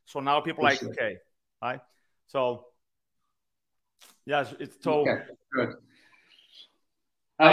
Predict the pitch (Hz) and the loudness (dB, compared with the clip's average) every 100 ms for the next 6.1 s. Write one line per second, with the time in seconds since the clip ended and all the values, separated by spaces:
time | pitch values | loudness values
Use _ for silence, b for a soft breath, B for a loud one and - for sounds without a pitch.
0 | 202 160 175 196 - 202 185 185 180 185 | 10 10 6 6 4 6 6 8 8 8
1 | 208 143 139 175 175 190 185 190 185 160 | 6 4 6 8 8 4 6 6 6 6
2 | 156 180 123 - - 185 180 175 185 190 | 6 6 2 -2 -6 6 10 10 10 8
3 | 190 170 165 180 180 - 208 208 202 185 | 8 8 6 6 2 2 2 2 0 2
4 | 175 185 175 170 180 180 - 151 151 143 | 2 2 -4 0 0 0 -2 -2 0 0
5 | 143 156 - 175 - 165 160 160 160 165 | -4 -10 -8 -8 -6 -8 -6 0 4 4
6 | 160 | 2